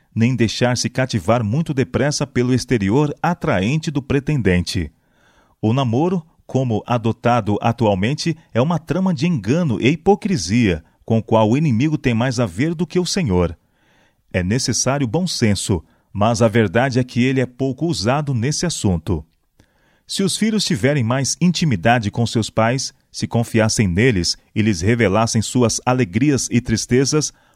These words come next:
poupariam muita mágoa futura para si mesmos. Quando sentir confuso,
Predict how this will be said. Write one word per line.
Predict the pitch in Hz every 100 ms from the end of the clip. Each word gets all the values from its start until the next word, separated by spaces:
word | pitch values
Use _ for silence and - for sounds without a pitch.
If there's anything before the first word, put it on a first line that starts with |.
| _
poupariam | - 113 104 92 107 110
muita | 98 147 151 139
mágoa | 90 110 117 98
futura | - 147 143 143 180 180
para | 190 175
si | - 202
mesmos. | 127 92 82 87 85 - _ _ _ _ _ _ _ _
Quando | - 117 113
sentir | - 110 117 117
confuso, | 117 - 123 139 127 135